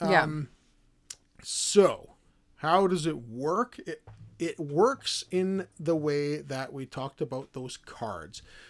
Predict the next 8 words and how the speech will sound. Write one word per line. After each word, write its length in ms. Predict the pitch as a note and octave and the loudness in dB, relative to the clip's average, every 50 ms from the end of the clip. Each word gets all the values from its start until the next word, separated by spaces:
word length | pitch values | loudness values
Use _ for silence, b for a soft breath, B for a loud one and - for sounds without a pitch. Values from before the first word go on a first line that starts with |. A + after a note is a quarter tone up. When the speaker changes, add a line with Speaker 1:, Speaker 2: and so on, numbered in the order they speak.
| b b | b b
Speaker 2:
So 180 | b - E3 D#3+ | b -2 -2 0
between 380 | D3 D#3 - - A3+ B3 B3+ A3+ | 0 0 -2 0 0 0 2 0
the 80 | D#3+ | 0
cards 560 | - - - - E3+ F3 G#3+ B3+ C4 G#3 F#3+ | -2 -4 0 4 4 4 6 4 2 -2 -4
and 220 | F#3+ E3+ E3+ E3 D#3+ | -4 -4 -2 -2 -2
the 40 | D3+ | -2
main 360 | D3 D3+ D#3 D#3+ D#3 D3+ C#3+ | -2 -2 -2 -2 -2 -2 -4
board, 560 | B2 A2 - B2 B2 B2+ A#2+ A#2 A2+ A2 G#2+ | -4 -4 -6 -4 -4 -4 -4 -6 -8 -10 -14